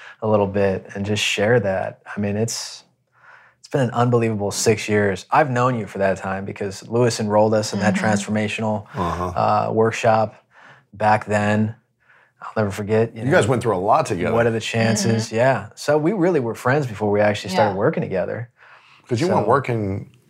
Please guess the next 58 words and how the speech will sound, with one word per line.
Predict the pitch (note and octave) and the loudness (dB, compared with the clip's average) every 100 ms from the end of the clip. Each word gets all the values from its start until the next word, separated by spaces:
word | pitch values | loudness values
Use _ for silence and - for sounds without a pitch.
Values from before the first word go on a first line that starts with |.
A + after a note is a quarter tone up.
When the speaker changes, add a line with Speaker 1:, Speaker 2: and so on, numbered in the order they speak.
| _ | _
Speaker 3:
with | G#2+ F#2 | -4 2
us. | C3+ - - - | 2 0 -8 -6
Yeah, | - F2+ | -2 0
were | F#2 | 0
you? | D3+ G3+ - | 0 -2 -6
Were | - | 0
you | A#2+ | 2
on | A#2 | 2
the | |
team? | G2 F#2+ | 0 0
Speaker 1:
No, | G#2 G3 - - G3 | 2 0 -4 -10 -6
Speaker 2:
No, | A#3+ A3+ G3 | 0 2 2
Speaker 1:
no. | A#2+ | 2
It | |
was, | E3+ | 0
Speaker 2:
but | D#3 | 2
Speaker 1:
it | |
Speaker 2:
we | F#3+ | 2
Speaker 1:
was | F3 | 2
Speaker 2:
were | |
in | |
Speaker 1:
almost | E3 B2+ | 2 2
Speaker 2:
the | C3 | 2
Speaker 1:
a | |
year | C#3 | 2
and | B2 | 4
a | |
Speaker 2:
same, | B2 | 2
Speaker 1:
half | A#2+ | -2
Speaker 2:
we | A2 | -4
were | G2 | -2
in | |
Speaker 1:
before. | B2+ G3 | 2 2
Speaker 2:
the | - | 0
same | F2+ | -2
Speaker 3:
Wow. | G#2+ C#3 D3 | 2 4 4
Speaker 2:
cars. | G2 E2+ G#2+ | 2 -2 -2
Speaker 1:
Yeah. | B2+ | 0
Speaker 3:
So | F3 | 2
you | |
were | D#3+ | 2
just | C#3 | 0
friends. | - C#3 D3 C#3+ A#2+ | -2 0 0 0 0
We'd | B2+ | 0
go | B2 | 0
to | A#2 | 2
Rock | A#2 A#2+ | 4 2
and | A2 | 2
Speaker 2:
Mm-hmm. | |
Speaker 3:
Riley's, | G#2+ A2 A2+ A2 F#3+ | 2 2 2 -2 0
Speaker 2:
Yeah. | G3+ E3 - | 2 2 0
Speaker 3:
play | - G#2+ | 0 2
Speaker 1:
Yeah. | |
Speaker 3:
shuffleboard. | G#2+ C3+ D3 G#2+ G#2+ F#2+ - - _ | 2 2 2 2 2 -2 -16 -20 _
Speaker 1:
Play | - A#2 | -4 0
Speaker 3:
Wow. | A#2+ A2+ | 2 2
Speaker 1:
shuffleboard, | G2+ A2+ A2+ G#2+ F#2 F#2+ | 0 -6 -8 -8 -10 -10
yeah. | G2 G#2+ | -10 -10